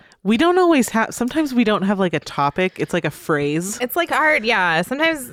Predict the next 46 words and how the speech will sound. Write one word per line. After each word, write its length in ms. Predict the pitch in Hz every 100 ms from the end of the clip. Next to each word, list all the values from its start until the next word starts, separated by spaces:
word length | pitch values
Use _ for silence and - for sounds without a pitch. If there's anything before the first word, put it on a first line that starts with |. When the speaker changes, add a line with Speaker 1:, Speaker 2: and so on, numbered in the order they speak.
| -
Speaker 2:
when 240 | 196 202
Eric's 320 | 202 196 208 -
like, 160 | 196
"What 80 | 208
are 40 |
you 60 | 277
guys 200 | 285 -
talking 240 | 240 262
about 140 | 175 156
today?" 280 | 147 147 151
I'm 120 | 190
like, 440 | 196 190 - - 214
"Do 100 | 247
you 80 | 254
have 220 | 262 277
ten 280 | - 330 320
minutes?" 300 | 320 339 285
Speaker 1:
Right. 300 | 330 294 185 -
I 140 | 208
need 160 | 226 240
to 300 | 240 240 151
Speaker 2:
<laughs> 20 |
Speaker 1:
kind 180 | - 247
of 60 |
explain. 560 | 196 165 - - 190 175
If 140 | 196
I 80 | 226
just 240 | 226 - -
say 240 | 208 220
the 100 | 208
phrase, 720 | - 180 165 180 233 220 -
you 220 | - 180 180
won't 240 | 170 160
know 180 | 151 147
what 140 | 147
I'm 100 | 147
talking 380 | 147 165 151 170
about. 320 | 151 143 139 - - - - - -
But, 260 | 175 170
um, 500 | - 170 160 151 151
the 460 | 156 262 233 220 180
Speaker 2:
<sighs> 60 | 180
Speaker 1:
backstory. 640 | 170 202 - - 196 156
So, 460 | 190 185 170 170 - - _
so 200 | - 196
the, 240 | 180 175